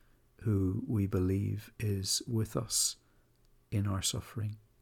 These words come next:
And we very simply ask for his help, for his hope, for his healing, to break through the pain and to bring all of us together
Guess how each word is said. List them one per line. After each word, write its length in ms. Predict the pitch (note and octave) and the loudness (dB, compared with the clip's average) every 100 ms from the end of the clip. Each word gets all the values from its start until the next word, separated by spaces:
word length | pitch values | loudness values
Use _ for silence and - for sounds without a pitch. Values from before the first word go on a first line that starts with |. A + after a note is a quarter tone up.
| _ _ _ _ _ _ _ _ _ - - | _ _ _ _ _ _ _ _ _ -16 -4
And 140 | G#2+ | -2
we 120 | F#2+ F#2+ | 0 0
very 260 | F#2 F#2+ | 0 0
simply 500 | - A#2 G#2 - A#2+ - | 0 -2 -2 -6 -8 -4
ask 540 | A2 G2+ - - - - _ _ _ _ _ _ _ | -4 -2 -2 -2 -4 -20 _ _ _ _ _ _ _
for 200 | - A#2 | -6 -2
his 220 | D#3+ - | -2 -2
help, 360 | F#2 - - - - - _ _ _ _ _ _ - | -2 -4 -8 -20 -20 -20 _ _ _ _ _ _ -20
for 180 | - G#2 | -8 -6
his 240 | - G2 | -2 -2
hope, 460 | - - A#2+ A#2+ - - - - - - - _ _ _ _ | -4 -4 -4 -4 -14 -16 -16 -16 -18 -20 -20 _ _ _ _
for 260 | - A2 G#2 | -6 -2 -2
his 460 | G#2 G2+ - - - | -2 0 2 0 -4
healing, 520 | - A2 F#2+ F#2+ F#2+ - _ _ - - _ - - - - - - | -2 -2 -2 -4 -8 -14 _ _ -20 -20 _ -20 -20 -20 -20 -20 -10
to 120 | - | -8
break 440 | A#2 - G#2+ G#2 - | -4 0 0 0 -8
through 560 | - A#2+ A2 A2 G#2+ - - | -2 2 4 2 -2 -6 -6
the 100 | A#2+ | -6
pain 460 | - G#2 F2 F#2+ F#2 - - - _ - - - - - - _ - - | -2 -2 -2 -4 -8 -16 -20 -20 _ -20 -20 -20 -20 -20 -20 _ -20 -10
and 180 | A2 F#2+ | -6 -6
to 100 | - | -8
bring 520 | G#2+ G#2 G2+ G2 G2+ - - - - _ - | -4 0 0 0 -4 -8 -20 -20 -20 _ -4
all 240 | G#2+ G2+ | -2 0
of 140 | G2+ | 0
us 380 | G2 - - - - | -2 -2 -2 -2 -2
together 500 | G#2+ G2 F#2 F#2+ | -6 -4 -4 -6